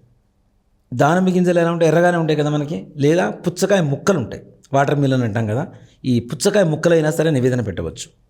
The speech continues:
అవకాశం ఉంటే ప్రతినిత్యం కూడాను పెరుగన్నం కలిపి, పెరుగన్నంలో దానిమ్మ గింజలు వేసి నివేదన పెట్టవచ్చు అమ్మవారికి. వీటితో పాటుగా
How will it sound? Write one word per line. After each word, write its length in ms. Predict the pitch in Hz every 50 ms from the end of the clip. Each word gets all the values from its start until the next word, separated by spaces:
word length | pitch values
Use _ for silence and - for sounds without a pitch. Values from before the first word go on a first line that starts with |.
| _ - - -
అవకాశం 460 | - 113 131 131 135 131 131 - 123 117
ఉంటే 480 | 107 104 104 107 139 185 226 - - -
ప్రతినిత్యం 560 | 127 110 104 - 139 135 135 - - - 139
కూడాను 420 | 123 - 123 120 123 127 147 190 269
పెరుగన్నం 600 | - - - 127 143 160 175 180 170 156 143 127
కలిపి, 320 | 127 123 123 120 165 208 285 - - _ _ _ _ _ _ -
పెరుగన్నంలో 560 | 143 160 196 220 226 220 214 208 202 202 208
దానిమ్మ 360 | 196 170 160 160 170 175 175
గింజలు 300 | 170 151 151 143 151 143
వేసి 200 | 135 139 143 -
నివేదన 320 | 151 135 127 131 120 123 123
పెట్టవచ్చు 420 | 113 101 92 98 82 80 82 - -
అమ్మవారికి. 460 | - 101 98 92 85 82 85 - - - - - _ _ _ _ _ _ -
వీటితో 360 | 120 135 156 160 - 170 156
పాటుగా 440 | 131 131 117 104 101 98 101 107